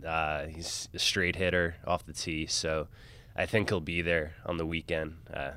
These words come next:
like his, like his form. So gonna go with Lingmerth, despite the, the low odds for, uh, not too high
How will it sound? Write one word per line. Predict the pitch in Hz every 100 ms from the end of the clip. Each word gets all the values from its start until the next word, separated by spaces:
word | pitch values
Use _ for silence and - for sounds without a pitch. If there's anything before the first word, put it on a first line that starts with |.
| -
like | 76 73
his, | 80 76 - - - - -
like | 104 90
his | 92
form. | - 87 87 85 80
So | - 78 71 - - - - -
gonna | 85
go | 82 80
with | 76
Lingmerth, | 87 85 80 82 - -
despite | - - 85 82 -
the, | 80 78 - - - - - -
the |
low | 98 98 98
odds | - 92 87 82
for, | - 90 82 78 - -
uh, | 78 69 - 80
not | 85 85
too | - - 87
high | 80 76 76